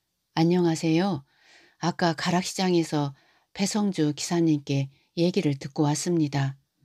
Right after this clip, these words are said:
"아, 얘기 들었습니다. 성함과 차 번호가 어떻게 되나요?" "예, 저는 조민수고요. 차는 이칠사칠 번입니다."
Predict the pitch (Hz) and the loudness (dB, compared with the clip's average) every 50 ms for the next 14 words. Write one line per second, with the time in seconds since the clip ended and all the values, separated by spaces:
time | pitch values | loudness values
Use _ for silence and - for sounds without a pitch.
0 | _ _ _ _ _ _ _ _ - 196 202 220 208 175 165 156 147 - - - | _ _ _ _ _ _ _ _ 0 2 4 4 4 4 2 0 -4 -10 -6 0
1 | 214 202 202 - 165 156 - 180 190 185 - - 185 165 160 151 156 147 143 139 | 0 0 2 0 -2 -4 -2 -4 -4 -4 -4 -2 0 0 0 0 0 -2 -2 -4
2 | 139 _ _ _ _ _ _ _ _ _ _ _ _ _ _ _ _ _ _ _ | -8 _ _ _ _ _ _ _ _ _ _ _ _ _ _ _ _ _ _ _
3 | _ _ _ - - 262 254 247 233 220 208 180 175 165 151 151 147 - - - | _ _ _ 0 2 2 4 4 2 2 2 2 2 2 2 2 0 -2 -2 -2
4 | 214 196 - 170 175 180 170 156 147 139 139 139 - _ _ _ - 160 175 - | -2 -2 0 -2 0 0 0 0 0 -2 -2 -4 -6 _ _ _ -4 -4 -2 -2
5 | 202 180 - 151 143 151 160 151 156 143 139 139 147 190 226 - _ _ _ _ | -4 -2 -2 -2 0 2 2 2 4 2 2 0 0 -2 -6 -10 _ _ _ _
6 | _ _ _ _ _ _ _ _ 175 156 147 143 135 135 135 - _ _ _ _ | _ _ _ _ _ _ _ _ 2 2 2 2 0 -2 -4 -8 _ _ _ _
7 | _ _ _ _ - - 185 165 160 151 143 143 143 139 - _ _ _ _ _ | _ _ _ _ -2 2 4 4 6 4 4 2 -2 -4 -10 _ _ _ _ _
8 | _ - - 175 165 156 160 165 160 170 160 - 196 175 - 165 156 147 143 143 | _ -2 0 2 2 2 2 0 0 0 0 -4 -6 -4 0 2 2 2 2 0
9 | 151 151 _ _ _ _ _ _ - - - 240 208 180 156 143 151 - _ _ | -2 -6 _ _ _ _ _ _ -12 -6 -4 0 2 2 2 2 0 -4 _ _
10 | _ _ _ _ _ _ _ - 185 190 185 - - - 160 156 147 - - 190 | _ _ _ _ _ _ _ -4 -4 -4 -2 -4 -2 0 0 0 0 -2 -4 -4
11 | 180 - - 175 156 160 151 151 160 156 156 156 147 139 135 131 135 135 | -4 -2 0 0 2 2 2 2 2 2 2 0 0 0 -2 -2 -2 -4